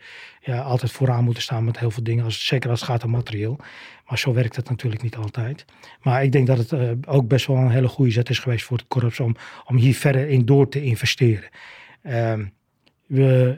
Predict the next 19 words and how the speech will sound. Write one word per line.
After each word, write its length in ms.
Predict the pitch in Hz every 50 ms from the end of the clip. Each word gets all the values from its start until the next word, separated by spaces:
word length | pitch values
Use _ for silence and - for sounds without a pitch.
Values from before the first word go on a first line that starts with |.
| - _
ervaren 520 | - 139 120 98 - 127 120 131 156 143
dat 180 | 127 147 143 -
niet 140 | 151 143 208
altijd 420 | 160 147 143 160 147 139 143 -
zo 400 | - - - 156 147 151 170 180
natuurlijk 440 | 175 147 139 - - 147 151 165 156
op 100 | 151 123
de 80 | - 131
werkvloer. 480 | 135 143 143 143 - - 170 190 196 - _ - - - - _ _ _ _ _ _ _
Eh, 340 | - 139 127 120 117 117 117
want 240 | 113 117 117 117
het 120 | - 120 -
kan 160 | - 139 135
altijd 280 | 131 131 127 - 123 101
beter, 500 | 113 135 143 139 - 165 156 147 139 123
er 80 | 120
kan 120 | 113 131 127
altijd 240 | 120 117 104 110
meer. 400 | 107 110 123 135 143 160 180 185